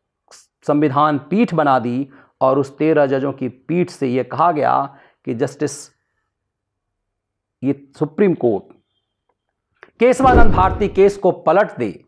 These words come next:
इंदिरा गांधी का दबाव इस कदर था कि केशवानंद भारती का केस पलटने का। एएन राय ने अपने बॉस एक तरह से सुप-, इंदिरा गांधी की बात मानते हुए पीठ तो बनाई, लेकिन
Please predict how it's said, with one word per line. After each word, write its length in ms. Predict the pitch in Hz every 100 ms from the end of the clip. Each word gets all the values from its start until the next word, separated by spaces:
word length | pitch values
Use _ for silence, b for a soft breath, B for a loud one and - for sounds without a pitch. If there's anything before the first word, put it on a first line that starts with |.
| _
इंदिरा 260 | 135 139 139
गांधी 300 | 127 123 139
का 140 | 139 123
दबाव 520 | 165 160 135 156 -
इस 140 | 123 -
कदर 240 | 135 123 101
था 280 | - 127 107 - _ _ _ _ _
कि 40 | _ -
केशवानंद 520 | 139 127 113 110 98
भारती 320 | 107 104 113
का 100 | 101
केस 320 | - 104 104
पलटने 420 | - 104 - -
का। 160 | - - - _ _ _ _ _ _ -
एएन 200 | 127 120
राय 220 | 120 131
ने 260 | 127 135 - _ _ _ _ _ 123
अपने 260 | 120 131
बॉस 440 | 104 120 135 147 143
एक 160 | 131
तरह 120 | 120 117
से 200 | 117 110
सुप-, 340 | - - -
इंदिरा 280 | 120 120 113
गांधी 300 | 117 120 123
की 120 | 113
बात 400 | 98 117 123 135
मानते 380 | 117 110 110 110
हुए 260 | 107 95 - _ _ _ _ _ _ _ _ -
पीठ 280 | 131 135 -
तो 100 | 107
बनाई, 540 | 107 117 113 87 - _ _ _ _
लेकिन 480 | 110 - 113 104